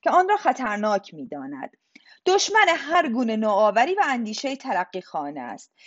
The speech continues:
و می‌خواست مدرسهٔ دارالفنون را هم ببندد که شاه برای حفظ وجههٔ خود در مقابل سفرای اروپایی مانع شد.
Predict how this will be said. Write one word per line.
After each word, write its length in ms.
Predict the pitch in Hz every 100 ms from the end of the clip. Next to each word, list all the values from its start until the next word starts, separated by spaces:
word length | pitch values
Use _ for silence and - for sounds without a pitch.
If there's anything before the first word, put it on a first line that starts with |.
| - -
و 100 | 277
می‌خواست 480 | 285 254 269 226
مدرسهٔ 500 | 220 220 208 220 226
دارالفنون 640 | 202 214 208 208 - 240 359
را 120 | 403
هم 240 | 339 370 339
ببندد 600 | 285 190 160 156 160 - _ _ _
که 80 | 320
شاه 380 | 277 403 277 254
برای 440 | 233 247 214 226
حفظ 180 | 302 -
وجههٔ 480 | 190 196 - 349 440
خود 200 | 381 349
در 180 | 320 285
مقابل 440 | 285 285 269 277
سفرای 460 | 277 262 254 240 226
اروپایی 480 | 247 226 226 226
مانع 420 | 233 190 170 160 -
شد. 320 | - 123